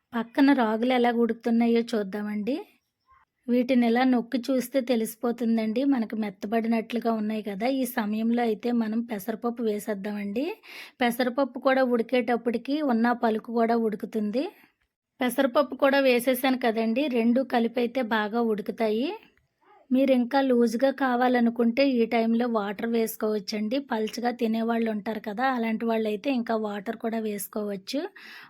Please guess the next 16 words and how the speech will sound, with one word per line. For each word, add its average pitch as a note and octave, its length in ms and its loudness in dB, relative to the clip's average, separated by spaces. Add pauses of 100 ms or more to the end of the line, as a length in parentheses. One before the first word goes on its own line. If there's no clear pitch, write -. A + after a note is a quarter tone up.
మూత A#3+ 320 4
అయితే B3+ 260 0
సైడ్కి A#3+ 460 0
పెట్టుకుని A#3 520 0
బాగా A3+ 320 0
ఉడికించుకోవాలండి. G#3+ 1120 -4 (520)
రాగులు, B3+ 460 2
పెసరపప్పు B3+ 640 0
ఇలా B3+ 260 4
ఉడుకుతుండగానే A#3+ 960 2
నేను B3+ 300 4
రుచికి A3+ 340 -2
సరిపడా A#3+ 520 0
ఉప్పు A#3 300 -4
అయితే A#3+ 320 0
వేసాను. A3 520 0